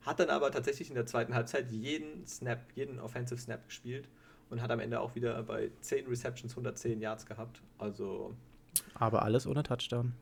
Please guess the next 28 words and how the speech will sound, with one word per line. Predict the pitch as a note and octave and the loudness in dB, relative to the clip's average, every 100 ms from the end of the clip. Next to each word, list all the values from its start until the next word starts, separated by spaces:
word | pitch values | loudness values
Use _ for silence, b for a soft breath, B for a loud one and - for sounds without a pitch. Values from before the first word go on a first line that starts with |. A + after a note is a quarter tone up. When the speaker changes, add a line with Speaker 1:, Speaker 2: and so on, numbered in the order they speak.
| - | -12
Speaker 1:
Alles | G#2 G2 A#2 B2 | -8 -6 -6 -6
ohne | A#2+ B2 | -4 -4
Touchdown, | D3 D#3 - G#2 G2+ | -6 -8 -2 -2 -2
ja. | G#2 A#2 B2 B B B - | -4 -4 -6 B B B -12
Und | C#3 | 8
Speaker 2:
Wir | C3 | 12
hatten, | D3 F#3+ | 12 10
Speaker 1:
somit | D#3+ | 12
Speaker 2:
wir | B2+ | 10
hatten | E3 | 10
in | D3 | 8
der | C#3 | 6
Sportsbar | - D3 - D3 | 8 6 8 8
mal | A#2 A2+ | 10 8
kurz, | G#2+ C#3 B2+ - - | 6 4 4 2 -2
äh, | - B2 | 6 6
drüber | A#2 A#2 A2+ | 8 6 6
gesprochen | A#2 - C#3 B2 A2 | 4 4 6 6 6
und, | A2 A2 | 4 4
äh, | - A2 G#2+ | 6 6 6
die | A2 | 4
Frage | - G#2+ A2+ | 4 4 6
wollte | G#2+ A2 | 6 6
ich | A2+ | 4
jetzt | A2+ | 2
einfach | A2 A2 | 2 4
noch | A2+ | 4
mal | A2 G#2+ G#2+ | 6 8 6